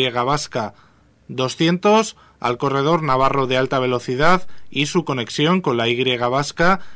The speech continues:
en el Valle del Oria, convirtiendo la Y en H, y setenta a la nueva línea de alta velocidad entre Dax y Beovia,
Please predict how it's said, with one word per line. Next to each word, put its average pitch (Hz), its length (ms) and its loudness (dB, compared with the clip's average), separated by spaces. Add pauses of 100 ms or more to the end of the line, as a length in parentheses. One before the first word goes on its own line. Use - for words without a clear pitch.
(100)
en 113 140 -6
el 110 140 -4
Valle 135 220 2
del 120 160 0
Oria, 143 380 2 (300)
convirtiendo 135 800 -2
la 120 140 0
Y 120 200 0 (480)
en 120 180 -8
H, 143 460 -2 (340)
y 143 120 -4
setenta 180 640 2
a 143 200 -2
la 127 100 0
nueva 165 320 2
línea 151 360 -2
de 127 80 0
alta 131 220 0
velocidad 123 600 0 (320)
entre 117 400 -6
Dax 170 500 0
y 131 140 -4
Beovia, 147 600 2